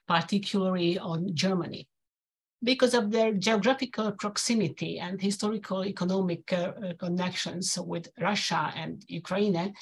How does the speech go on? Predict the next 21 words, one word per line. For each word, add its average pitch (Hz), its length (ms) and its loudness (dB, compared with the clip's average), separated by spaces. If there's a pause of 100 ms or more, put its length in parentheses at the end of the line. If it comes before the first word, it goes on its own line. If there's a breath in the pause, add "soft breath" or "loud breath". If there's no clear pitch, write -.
(420 loud breath)
the 190 80 -2
Central 220 380 4
and 196 120 4
Eastern 202 220 2
European 190 340 2
countries 190 640 0
have 175 280 -2
been 190 180 4
dependent 185 500 2
on 180 80 -2
energy 202 440 4
imports 190 520 0
from 190 240 0
Russia 180 560 0
and 175 340 -4
exports 190 800 -2
to 202 160 0
both 190 340 2
Russia 175 460 -2
and 165 260 -6
Ukraine. 165 640 -4